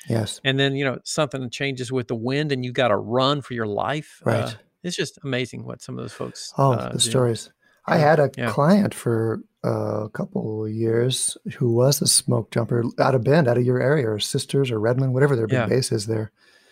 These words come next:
Speaker 2: Yeah.
Speaker 1: And she would, uh, parachute in and fight fires and then hike out carrying all her gear
Speaker 2: Yeah.
Speaker 1: and stuff. It's crazy.
Speaker 2: Yeah.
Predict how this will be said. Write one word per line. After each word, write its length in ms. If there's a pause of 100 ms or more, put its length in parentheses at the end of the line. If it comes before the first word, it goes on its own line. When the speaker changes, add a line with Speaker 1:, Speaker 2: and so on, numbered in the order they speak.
(380)
Speaker 2:
Yeah. 100
Speaker 1:
And 80
she 200
would, 340
uh, 360
parachute 400
in 180
and 100
fight 220
fires 380
and 100
then 140
hike 320
out 320
carrying 320
all 160
her 80
gear 180
Speaker 2:
Yeah. 120
Speaker 1:
and 60
stuff. 320 (440)
It's 80
crazy. 340
Speaker 2:
Yeah. 160